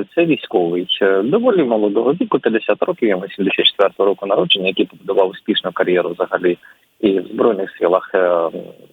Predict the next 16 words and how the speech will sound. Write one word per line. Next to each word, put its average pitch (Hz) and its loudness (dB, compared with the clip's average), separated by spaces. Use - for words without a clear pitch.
Сполучених 143 0
Штатів 101 0
Америки, 95 0
був 139 2
у 87 0
відрядженнях 85 0
і 87 2
неодноразово 90 2
в 85 0
Афганістані, 101 0
на 92 0
Близькому 113 0
Сході, 92 0
в 90 0
гарячих 107 2
точках. - -2